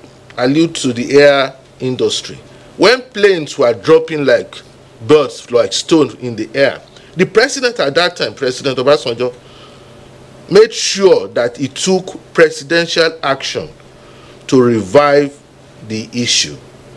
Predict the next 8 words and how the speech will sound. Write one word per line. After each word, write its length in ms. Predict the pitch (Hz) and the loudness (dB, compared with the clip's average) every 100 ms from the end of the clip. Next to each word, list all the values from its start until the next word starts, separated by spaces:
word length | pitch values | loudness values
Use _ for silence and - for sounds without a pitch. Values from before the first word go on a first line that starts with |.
| - - - - | -20 -20 -18 -2
I 120 | 123 | 0
think 300 | 123 190 190 | 2 2 2
at 180 | 123 113 | 0 0
this 200 | 165 - | 0 0
point 360 | 160 135 135 | 2 2 0
now 260 | 123 123 117 | 0 2 2
we 260 | 117 113 110 | 0 -4 -4
need 520 | 113 139 156 143 | 0 2 2 0